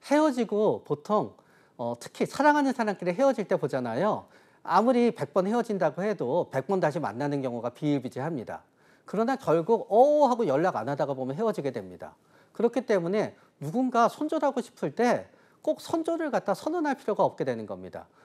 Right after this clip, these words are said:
손절을 선언하는 이유는 손절하는 방법이 아니기, 아니라 손절을 선언해서 뭔가 하지 않으면은 내가 매듭이 안 지어지는 답답한 마음이 손절했다라고 얘기하게 되게 되는 것 같아요.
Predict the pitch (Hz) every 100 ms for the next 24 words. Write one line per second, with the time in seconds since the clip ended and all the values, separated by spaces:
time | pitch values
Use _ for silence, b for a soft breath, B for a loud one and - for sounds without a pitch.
0 | b - 294 294 262 247 - 302 277 226
1 | 196 143 120 117 220 185 104 b b -
2 | 294 294 277 254 240 165 196 - 147 131
3 | 117 117 - - 113 120 202 147 B B
4 | - 311 302 277 269 240 - 311 339 294
5 | 254 214 220 120 147 170 185 302 - 294
6 | 233 190 160 131 135 202 131 - b b
7 | b - 160 208 135 151 269 294 233 147
8 | 160 160 156 175 175 - 262 254 262 220
9 | 185 170 160 - 294 302 262 240 208 180
10 | 156 151 147 127 131 151 139 123 110 113
11 | 104 98 90 - - 85